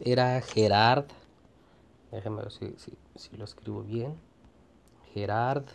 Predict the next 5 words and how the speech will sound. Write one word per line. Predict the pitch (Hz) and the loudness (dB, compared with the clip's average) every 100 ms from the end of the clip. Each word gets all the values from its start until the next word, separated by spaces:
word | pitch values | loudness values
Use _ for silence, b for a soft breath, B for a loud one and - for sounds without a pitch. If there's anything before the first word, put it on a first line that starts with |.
| - _ _ - | -20 _ _ -14
mil | 113 113 127 139 143 143 | -8 -6 -6 -6 -6 -4
novecientos | 131 113 107 - 127 131 127 131 127 - | -4 -6 -8 -10 -10 -10 -8 -8 -8 -8
ochenta | - 101 - - 135 143 139 113 | -10 -8 -4 0 2 0 0 -4
y | 107 | -4
seis. | - 120 139 233 - - | -4 -2 -2 -4 -8 -16